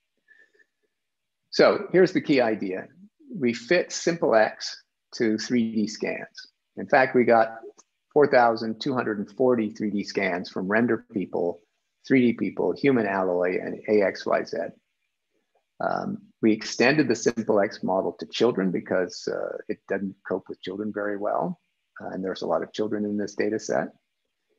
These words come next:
And then we fit the body to these to get ground truth shape. So on the left, you see the, the, uh,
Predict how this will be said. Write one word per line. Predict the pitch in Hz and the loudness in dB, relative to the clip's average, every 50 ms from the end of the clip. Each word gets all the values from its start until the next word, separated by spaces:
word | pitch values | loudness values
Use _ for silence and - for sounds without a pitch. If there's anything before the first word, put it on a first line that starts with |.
| _ _ _ _ _ - | _ _ _ _ _ 0
And | 117 113 113 110 110 113 - - - - | 2 4 4 4 2 0 -2 -4 0 4
then | 127 131 131 127 | 4 4 6 4
we | 127 127 | 2 2
fit | - - - - - 214 - - - - | 2 2 2 4 4 2 0 -6 0 0
the | 139 | 2
body | 117 113 113 107 104 107 107 107 107 110 107 - _ - | 4 6 6 6 6 6 4 2 0 -2 -6 -10 _ -8
to | 110 | -6
these | 95 101 98 98 95 98 - | -4 -2 -2 -2 -2 -4 -4
to | 110 | -4
get | - - 107 87 - - | -2 0 -2 -2 -2 -4
ground | - 98 101 104 110 110 110 104 | -4 0 0 2 2 2 0 -2
truth | - - 98 95 - | -2 -2 -2 -4 -4
shape. | - - 85 - - - | -6 -6 -6 -6 -4 0
So | - 117 | 2 4
on | 110 113 | 4 4
the | 120 120 | 4 4
left, | 139 156 165 165 - - | 6 6 4 4 4 2
you | 127 | 0
see | 117 - 131 120 107 | 0 2 2 2 2
the, | 107 107 107 - _ _ - | 2 0 -2 -4 _ _ -4
the, | 101 101 98 98 95 95 _ _ _ _ _ _ _ _ _ - | -2 0 0 -2 -2 -4 _ _ _ _ _ _ _ _ _ -6
uh, | 95 92 95 95 - 50 - 92 | -6 -4 -4 -4 -4 -4 -4 -6